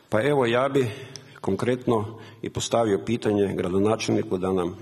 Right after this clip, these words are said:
iz prve ruke odgovori što se to može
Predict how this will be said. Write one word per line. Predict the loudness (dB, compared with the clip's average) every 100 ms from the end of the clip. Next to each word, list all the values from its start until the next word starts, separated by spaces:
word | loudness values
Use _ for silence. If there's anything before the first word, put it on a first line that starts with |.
| -14
iz | -6
prve | -2 0 0
ruke | -2 -2
odgovori | -6 -2 0 2 0 -6 -12 -20 -20 -20
što | -16 -4 -2 -2
se | -2 -4
to | -2 -2 -2 -8 -20 -20 _ _ _
može | 0 0 0